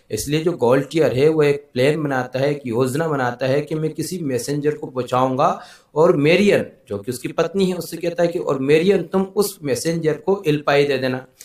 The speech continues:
अब मेरियन कहती है कि, "मैं उसे पहचानूंगी कैसे?" तो जो गॉल्टियर है वो कहता है कि वो तुम्हारे हाथों को किस करेगा। अगर मैं जिसको पहुंचाऊं वो तुम्हारे हाथों को किस करता है,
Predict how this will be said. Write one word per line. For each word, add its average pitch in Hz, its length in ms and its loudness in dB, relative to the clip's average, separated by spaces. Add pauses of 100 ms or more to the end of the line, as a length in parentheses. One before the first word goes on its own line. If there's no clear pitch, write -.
(220)
अब 120 60 -4
मेरियन 139 400 2
कहती 170 300 0
है 175 60 4
कि, 170 100 -2
"मैं 139 140 0
उसे 165 200 -4
पहचानूंगी 131 600 -4
कैसे?" 151 460 0 (480)
तो 151 360 2 (220)
जो 135 80 0
गॉल्टियर 156 520 2
है 185 60 4
वो 170 120 0
कहता 147 360 -2
है 156 120 2
कि 165 120 -4
वो 170 60 0
तुम्हारे 135 380 -2
हाथों 110 340 -4
को 190 260 2
किस 151 380 -6
करेगा। 113 400 -2
अगर 113 440 -2
मैं 170 200 -2
जिसको 147 280 -8
पहुंचाऊं 131 340 -4
वो 135 80 -6
तुम्हारे 123 340 -4
हाथों 107 320 -8
को 117 160 -8
किस 165 240 -4
करता 175 360 0
है, 151 240 2